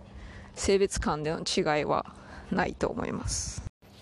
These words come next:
あと、次のネタですけども、これに関しては最初の方に言っといた方が良かったんですけど、私ね、世界中の人がバイセクシャルやったらめっちゃ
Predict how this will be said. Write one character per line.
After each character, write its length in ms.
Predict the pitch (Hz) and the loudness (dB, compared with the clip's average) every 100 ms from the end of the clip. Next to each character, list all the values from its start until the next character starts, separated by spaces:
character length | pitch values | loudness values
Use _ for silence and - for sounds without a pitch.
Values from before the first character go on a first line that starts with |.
| - - - - - - - - | -20 -16 -16 -16 -16 -18 -18 -8
あ 80 | - | -8
と、 300 | - 202 185 - | 2 4 4 0
次 340 | - 196 214 | 0 2 2
の 320 | 214 208 190 | 2 2 2
ネ 160 | 196 208 | 2 2
タ 160 | 220 | 2
で 120 | 185 180 | 2 0
す 140 | - | 0
け 100 | 180 | 0
ど 160 | 147 143 | 2 0
も、 200 | - - | -2 -2
こ 140 | - | 0
れ 100 | 196 | 2
に 100 | 202 | 2
関 260 | - 208 208 | 2 2 0
し 80 | - | 2
て 140 | 156 | 2
は 220 | - 156 - - | 2 0 -2 -12
最 200 | - - | -4 0
初 160 | 190 - | 0 0
の 100 | 185 | 0
方 200 | 202 180 | 0 0
に 100 | 160 | 2
言 100 | 165 | -2
っ 40 | - - | -2 0
と 80 | |
い 80 | 170 | 0
た 120 | - - | 0 0
方 100 | 160 | 0
が 40 | |
良 100 | 156 | 2
か 140 | - | 0
っ 40 | 156 | -2
た 260 | - - | -4 -4
ん 60 | - | -2
で 80 | - | -2
す 120 | - | -2
け 120 | - | -2
ど、 160 | 175 151 - - - - - - - - - - | -2 -2 -8 -14 -6 -6 -6 -16 -16 -16 -18 -6
私 540 | 196 - 196 - - 156 | -4 2 0 0 0 0
ね、 260 | 156 - - - - - - - - - - - - - - - - - | 0 -2 -6 -14 -6 -4 -4 -4 -8 -8 -16 -18 -18 -18 -16 -16 -18 -6
世 220 | - 202 | -2 2
界 240 | 233 226 | 4 2
中 160 | 220 240 | 4 2
の 120 | 233 | 2
人 220 | 233 233 | 2 4
が 100 | 156 | 2
バ 180 | 156 165 | 4 2
イ 60 | 196 | 4
セ 180 | - | 2
ク 100 | 233 | 4
シ 160 | - - | 4 4
ャ 80 | 156 | 2
ル 120 | - | 2
や 100 | - | -2
っ 160 | - - | -4 0
た 140 | 151 | 2
ら 240 | 143 156 - - - | 4 2 0 -2 0
め 100 | - | 0
っ 40 | - - | -2 0
ち 100 | 165 | 2
ゃ 180 | 165 | 2